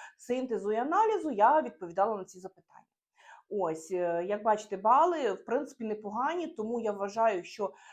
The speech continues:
скласти, не готуючись, можна. Звичайно, це не будуть високими балами, але,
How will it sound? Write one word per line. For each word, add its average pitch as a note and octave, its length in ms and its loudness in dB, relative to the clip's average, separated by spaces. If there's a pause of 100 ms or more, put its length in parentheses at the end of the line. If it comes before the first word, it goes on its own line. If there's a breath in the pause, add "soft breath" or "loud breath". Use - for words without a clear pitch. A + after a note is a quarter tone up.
(120)
скласти, A3 520 4
не A3 100 -4
готуючись, F4 600 -2
можна. F3 360 -6
Звичайно, F4 460 0
це C#4+ 140 -4
не C4+ 100 0
будуть G3+ 360 -8
високими F4+ 560 -4
балами, F#4+ 340 -2 (400 loud breath)
але, A3+ 720 4